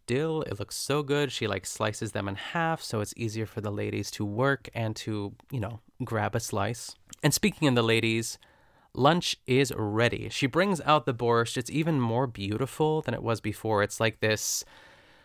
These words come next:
oh my gosh, it's like this raspberry purple extravaganza color. Like, it is so beautiful with the white mug. Ugh, chef's kiss. She puts, like, a dollop of sour cream on it and then a little f-, like, sprig of fresh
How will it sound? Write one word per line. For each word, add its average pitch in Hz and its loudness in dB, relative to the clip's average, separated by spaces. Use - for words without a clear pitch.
oh 175 4
my 120 -2
gosh, 131 4
it's 120 0
like 131 4
this 123 0
raspberry 151 4
purple 147 0
extravaganza 104 -2
color. 98 -2
Like, 98 -2
it 135 2
is 131 6
so 160 4
beautiful 147 2
with 107 -2
the 123 2
white 120 2
mug. 110 0
Ugh, 135 6
chef's - -4
kiss. - -10
She - 0
puts, - 2
like, 139 2
a 123 6
dollop 117 4
of 107 -4
sour 104 0
cream 170 -4
on 156 2
it 160 -2
and 117 -2
then 113 0
a 107 0
little 117 -2
f-, - -12
like, 101 -4
sprig 131 -2
of 110 -4
fresh - -8